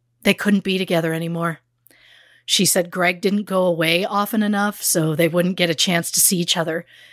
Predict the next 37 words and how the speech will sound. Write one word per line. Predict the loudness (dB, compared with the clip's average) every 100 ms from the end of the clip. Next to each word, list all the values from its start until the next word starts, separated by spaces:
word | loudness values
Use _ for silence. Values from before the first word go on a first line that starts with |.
| -20 -6
And | -2 2
Billy | 4 4
claims | 2 -2 0 -2
Pamela | -2 0 2 2 0
suggested | -2 0 0 2 2 2
if | 0 -2
Greg | 2 2 2
wasn't | 2 2 2
around, | 2 4 2 2 -6 -14 -16 -14 -4
well, | 2 2 2
they | -2
could | 0 0
see | 2 2
each | 2
other | 2 2
all | 2 2
the | 2
time. | 0 0 0 -2 -4 _ _ _ _ _ -20 _ _ _
Pamela | -4 0 2 4 2
allegedly | 2 0 0 -2 -4
told | -4 -2 -2
Cecilia | 0 -2 0 0 2 2 0
she | 0 2
only | 4 4
had | 2 2
two | 0
choices. | 2 2 2 2 -4 -10 -16 -20 _
She | 0 2
could | 2
either | 2 0
divorce | 2 0 2 2 2
Greg | 2 2 2 0 _ _ _
or | 2
she | 4 2
could | 0 -2
kill | 2 2
him. | 2